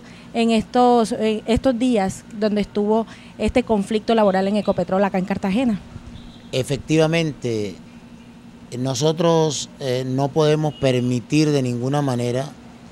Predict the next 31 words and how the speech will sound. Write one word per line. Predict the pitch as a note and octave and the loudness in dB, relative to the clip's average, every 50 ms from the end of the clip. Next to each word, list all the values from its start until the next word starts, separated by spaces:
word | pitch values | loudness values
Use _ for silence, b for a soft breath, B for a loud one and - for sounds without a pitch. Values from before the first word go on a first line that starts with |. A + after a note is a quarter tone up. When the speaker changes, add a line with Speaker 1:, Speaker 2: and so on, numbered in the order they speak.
| - - - - - - - - - - - - - | -20 -20 -20 -20 -20 -20 -20 -20 -20 -20 -16 -8 -6
Speaker 2:
que | C3 A#2+ | -4 -2
se | A#2 B2+ | 0 2
le | B2+ B2+ | 2 4
baje | C3 C3 C#3+ D#3 D#3+ D#3 | 4 4 4 4 4 4
un | D#3 D#3+ D3 | 2 0 0
treinta | - - D#3 D#3 D#3+ D#3 C#3+ - D3+ | 2 4 6 6 6 4 4 4 4
o | D3+ | 4
un | D3+ D3+ | 4 2
cuarenta | C3+ - D3 C#3+ C#3+ C#3+ C#3 B2+ C#3+ C3+ | 2 4 4 4 4 4 2 0 0 0
por | A#2+ C3 B2 | 0 0 -2
ciento | A#2 - C#3 C#3 C#3+ C#3+ C#3 B2 D3+ | -2 0 0 2 2 0 0 0 0
el | C#3+ C3 | -2 0
salario | - - C3 A#2+ A#2+ B2+ C3+ | 0 0 2 2 2 2 2
de | C3+ | 2
los | C3+ C3 B2 | 2 0 0
trabajadores, | - C3 B2 A#2+ A#2 A2 A2 G#2+ A2+ A#2+ B2+ C3 C3+ C#3+ C3 - - - - - - - - - - - - - - - - - - - - | 0 -2 0 0 0 0 0 0 2 2 2 2 0 0 -4 -8 -16 -20 -20 -20 -20 -20 -20 -20 -20 -20 -20 -20 -20 -20 -20 -20 -18 -10 -4
tratando | C3+ C3 C3 A#2+ A#2 C#3+ C#3 C#3+ D#3 D#3 D#3+ | -2 0 0 2 2 2 2 2 4 4 6
de | D#3 D3+ | 6 6
justificar, | C#3 A#2+ B2+ C3+ C3 A#2+ - - - C#3 B2 - C3 B2 - - C3 B2+ C3 C3+ C#3 C#3 - - - - - - - - - - - - - - - - - - - - | 4 4 2 2 0 0 -2 -2 0 0 0 0 0 -2 0 2 2 2 2 0 -2 -8 -14 -20 -20 -20 -20 -20 -20 -20 -20 -20 -20 -20 -20 -20 -20 -20 -20 -16 -10 -6
eh, | B2 B2 B2 A#2+ A#2+ A#2 A#2 A#2 A2+ A2+ A2 A2+ | -2 0 0 2 2 2 0 0 -2 -2 -2 0
de | C3 C3+ | 0 2
una | C3 C3 C#3+ D3+ D#3 | 2 2 2 2 2
manera | D3+ C#3+ C3+ C3 B2+ C3 C3+ C#3 C#3+ C#3 | 2 2 2 0 0 2 2 2 2 2
que | - C#3 | 0 -2
se | A2+ A2+ | -4 -4
están | A#2 A#2 B2+ B2+ | -4 -4 -2 -2
haciendo | C#3 C#3 G#2+ C3+ C3+ C#3 C#3 C3+ | -2 -2 0 0 0 2 2 2
ahorros | C3 C3+ C#3 C3+ C#3 C#3 | 4 4 4 2 2 0
en | C3+ B2+ A#2+ | 0 -2 -2
la | A#2 | -4
empresa | A2+ G#2+ - B2 B2 B2 A2+ A2 C#3 D#3 | -6 -4 -4 -2 -2 -2 -2 -4 -8 -10